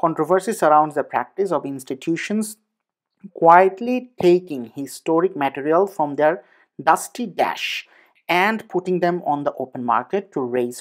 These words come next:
funds। So basically, এই সেন্টেন্সে যেটা আমরা বুঝতে পারছি সেটা হচ্ছে কন্ট্রোভার্সি থাকবেই, আহ, কন্ট্রোভার্সি আছে প্র্যাকটিস নিয়ে, যেখানে ইনস্টিটিউশনগুলো,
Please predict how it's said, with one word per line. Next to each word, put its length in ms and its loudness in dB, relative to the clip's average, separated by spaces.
funds। 320 4
So 160 -8
basically, 480 -4
এই 80 -4
সেন্টেন্সে 520 -2
যেটা 180 -2
আমরা 140 -2
বুঝতে 300 -8
পারছি 340 -4
সেটা 300 0
হচ্ছে 500 -2
কন্ট্রোভার্সি 960 2
থাকবেই, 600 -2
আহ, 160 2
কন্ট্রোভার্সি 640 0
আছে 380 0
প্র্যাকটিস 400 -2
নিয়ে, 140 -2
যেখানে 300 -4
ইনস্টিটিউশনগুলো, 1000 0